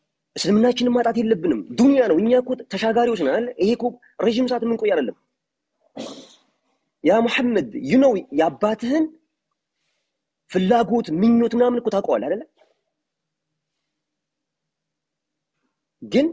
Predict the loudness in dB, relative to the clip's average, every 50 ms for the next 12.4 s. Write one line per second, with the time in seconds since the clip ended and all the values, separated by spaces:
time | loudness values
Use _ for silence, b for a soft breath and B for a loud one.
0 | -4 -6 -4 -2 0 0 2 2 2 2 2 0 0 -2 -2 -4 -4 -6 -6 -14
1 | -20 _ _ _ _ _ -14 -12 -10 -6 -2 0 0 0 0 0 0 -2 -2 -4
2 | -2 0 0 0 0 0 -2 -6 -10 -14 -12 -6 -2 -2 0 2 4 4 4 4
3 | 2 0 0 0 0 0 2 2 2 2 0 0 0 -2 -2 -4 -6 _ _ _
4 | _ _ _ _ _ _ _ _ _ _ _ _ _ _ _ _ _ _ _ _
5 | _ _ _ _ _ _ _ _ _ _ _ _ 0 2 4 6 6 4 4 2
6 | 0 0 0 0 0 0 -2 -4 -4 -6 -4 -4 -2 -2 -2 -2 0 0 0 0
7 | 0 -4 -4 -6 -6 -8 -6 -4 -2 -2 -2 -2 -4 -8 -8 -8 -10 -10 -10 _
8 | _ _ _ _ _ _ -8 -4 -2 -2 0 0 -2 -2 -2 -2 -2 -2 -4 -4
9 | -4 -4 -4 -2 0 0 0 -2 -4 -10 _ _ _ _ _ _ _ -8 -4 -2
10 | -2 -2 0 0 0 0 0 -2 -6 _ _ _ _ _ _ _ _ -6 -4 -2
11 | -2 -2 -2 0 0 0 0 0 0 -2 -2 -2 -2 -2 -2 -2 -4 -4 -2 -2
12 | -2 -2 0 -2 -2 0 -2 -2